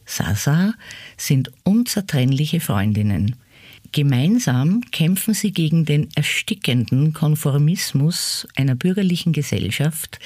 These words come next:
in der Küsse vor der Ehe und freie Gedanken für Frauen verboten sind. Sylvie bewundert André. Sie scheint so selbstständig und doch gerät gerade sie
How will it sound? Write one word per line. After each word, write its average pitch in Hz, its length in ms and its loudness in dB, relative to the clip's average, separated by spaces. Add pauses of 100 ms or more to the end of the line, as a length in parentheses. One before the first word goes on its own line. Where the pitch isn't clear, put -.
(140)
in 143 160 2
der 117 160 0
Küsse 165 460 -2
vor 123 180 0
der 117 180 -2
Ehe 127 380 0 (460)
und 123 160 0
freie 123 440 0
Gedanken 143 800 0 (400)
für - 160 -4
Frauen 123 640 0 (320)
verboten 190 560 -4
sind. - 420 -4 (540)
Sylvie 214 440 0
bewundert 185 680 2
André. 110 560 0 (260)
Sie - 200 -2
scheint 185 560 0
so - 260 -2
selbstständig 113 1000 -2 (380)
und - 300 0
doch - 220 -4
gerät 156 440 0
gerade 135 500 0
sie 233 520 -2